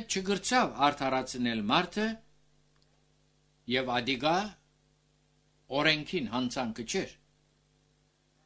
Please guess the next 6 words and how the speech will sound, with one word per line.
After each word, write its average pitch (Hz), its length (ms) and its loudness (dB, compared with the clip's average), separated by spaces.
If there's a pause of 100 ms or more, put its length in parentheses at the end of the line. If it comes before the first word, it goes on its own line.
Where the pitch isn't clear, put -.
(380)
Թերությունը 160 640 2 (160)
կամ 147 340 2
դգարությունը 208 800 0 (280)
մարդուն 196 460 2
մեջ 214 240 0
էր։ 95 200 -10